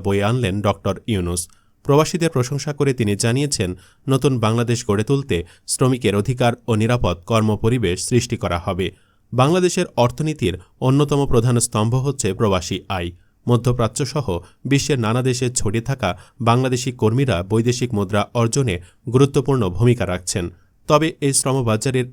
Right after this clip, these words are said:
একটি বড় অংশ দখল করে রাখা মালয়েশিয়া গত কয়েক বছর ধরে বাংলাদেশিদের জন্য বন্ধ ছিল। দুই হাজার তেইশ সালের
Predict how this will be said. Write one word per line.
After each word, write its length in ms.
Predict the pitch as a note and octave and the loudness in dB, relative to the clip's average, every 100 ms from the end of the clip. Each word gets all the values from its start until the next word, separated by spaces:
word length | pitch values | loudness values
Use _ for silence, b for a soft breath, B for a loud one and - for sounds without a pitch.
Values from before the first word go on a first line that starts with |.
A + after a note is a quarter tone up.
| A#2+ | -2
একটি 160 | B2 G#2 | 0 0
বড় 200 | G#2 G#2+ - | 2 0 0
অংশ 240 | A#2 B2 G#2+ F2 b b A#2 | 0 0 -2 -4 b b 2
দখল 300 | A#2+ B2 B2+ | 2 4 0
করে 220 | B2 G#2+ | 2 2
রাখা 260 | A#2 B2 A#2 | 2 0 -2
মালয়েশিয়া 520 | G2 G2+ A#2 - A2 F2 b b B2 | -2 0 -2 -2 -4 -4 b b -2
গত 160 | C3 C3+ A2+ | 0 0 0
কয়েক 180 | G#2 G2 | 0 0
বছর 260 | G#2 - | -2 -2
ধরে 240 | C3+ C3+ G#2+ E2 b - | 0 0 0 -4 b -4
বাংলাদেশিদের 640 | A2+ A#2 A#2+ A2 C3 B2 B2 | 0 2 2 -2 -2 0 0
জন্য 200 | B2+ G2+ G2 | 0 0 2
বন্ধ 200 | G#2 F2+ F#2+ - | 0 2 0 0
ছিল। 160 | F2+ F2 b b _ - | 0 -4 b b _ 2
দুই 100 | C#3 | 2
হাজার 260 | D#3 F3 E3 | 4 0 -2
তেইশ 180 | C#3+ D3 | -2 -2
সালের 240 | - D3 | -4 -2